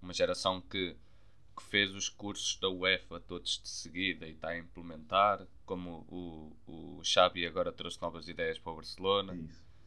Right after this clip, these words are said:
Speaker 1: Ah, epá, vamos ver. O que é que... Nomes. Não vejo assim nomes.
Speaker 2: É o Ruben Amorim,
Speaker 1: Ah.
Speaker 2: é o Ruben Amorim.
Speaker 1: Pois é,
Speaker 2: <laughs>
Speaker 1: para mim era o treinador de eleição completamente.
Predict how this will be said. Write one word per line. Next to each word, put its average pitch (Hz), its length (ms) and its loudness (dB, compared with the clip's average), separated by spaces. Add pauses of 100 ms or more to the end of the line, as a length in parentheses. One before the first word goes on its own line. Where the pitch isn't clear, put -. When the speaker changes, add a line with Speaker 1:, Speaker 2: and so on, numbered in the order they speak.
(180)
Speaker 1:
Ah, 78 560 -4 (1200)
epá, 101 340 4 (720)
vamos 113 400 0
ver. 104 320 -2
O 120 80 -10
que 131 140 0
é 135 120 4
que... 131 380 0 (680)
Nomes. 110 600 6 (140)
Não 101 160 -10
vejo 120 260 -4
assim 123 240 -6
nomes. 135 960 -2 (100)
Speaker 2:
É 101 60 -10
o 101 60 -8
Ruben 98 260 -2
Amorim, 92 160 -2
Speaker 1:
Ah. 107 300 0
Speaker 2:
é 95 60 -8
o 98 40 -8
Ruben 98 240 -4
Amorim. 90 340 -10 (1120)
Speaker 1:
Pois 131 300 4
é, 113 120 6
Speaker 2:
<laughs> - 280 -8
Speaker 1:
para 113 160 6
mim 131 220 4
era 151 200 6
o 156 40 0
treinador 151 500 0
de 151 80 -2
eleição 151 500 2
completamente. 131 880 0